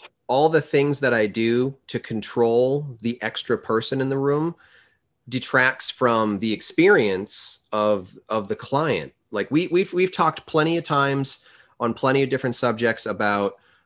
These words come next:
uh, one big aspect of our job is assessing, uh, minimizing risk, uh, mitigating risk.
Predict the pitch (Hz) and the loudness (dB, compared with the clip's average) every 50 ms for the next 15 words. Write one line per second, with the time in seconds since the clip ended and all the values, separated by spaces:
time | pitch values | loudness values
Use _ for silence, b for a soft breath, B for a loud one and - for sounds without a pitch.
0 | b b 95 98 98 95 95 92 90 90 87 85 - - - 117 110 107 117 127 | b b -2 -2 0 0 0 0 0 -2 -2 -4 -8 -14 -14 -12 -6 -2 0 2
1 | 131 127 127 131 120 120 113 113 113 - - 113 - - 107 101 104 101 92 110 | 2 4 4 2 2 2 0 0 0 -2 -4 -4 -2 -2 0 0 0 0 0 0
2 | 110 110 113 110 110 101 101 - 107 104 101 101 98 95 92 90 - - - b | 0 0 0 0 0 -2 -4 -2 -2 0 0 0 -2 -2 -4 -6 -8 -8 -10 b
3 | b b b b _ - 101 98 - - 135 123 127 - - 135 127 127 127 127 | b b b b _ -10 -6 -6 -2 0 0 -2 0 0 -2 0 0 0 0 0
4 | 120 120 _ _ _ _ _ _ _ _ - 98 98 95 92 90 98 107 117 123 | -2 -4 _ _ _ _ _ _ _ _ -10 -6 -4 -4 -4 -4 -4 -2 2 2
5 | 131 131 127 123 123 117 117 117 117 107 113 113 110 107 104 101 101 95 98 98 | 4 4 4 2 2 2 2 2 0 0 -2 -2 -2 -2 -2 -4 -6 -8 -6 -2
6 | 117 143 143 104 92 107 - - - - - _ _ _ _ _ - 98 95 92 | 0 2 2 2 0 -2 -4 -6 -8 -10 -16 _ _ _ _ _ -8 -6 -4 -4
7 | 90 90 87 87 98 110 127 135 147 139 123 110 101 101 95 92 90 95 87 85 | -2 -2 -4 -4 -2 0 2 2 2 0 0 0 0 0 -2 -4 -2 -2 -2 -2
8 | 92 131 - - - - | -2 -4 -8 -10 -12 -16